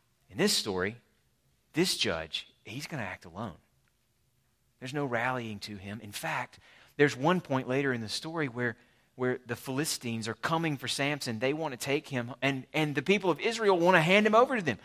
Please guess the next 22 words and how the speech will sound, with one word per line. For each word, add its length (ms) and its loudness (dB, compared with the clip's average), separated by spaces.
The 80 -8
people 240 4
of 80 4
Israel 260 4
come 320 4
to 80 0
Samson 440 2
asking 360 4
him, 100 0
"Hey, 140 0
would 100 -12
you 60 -2
mind 300 0
if 100 -10
we 60 -6
just 180 -6
go 80 -2
ahead 120 -2
and 120 -8
bind 320 0
you 160 -2
and, 80 -6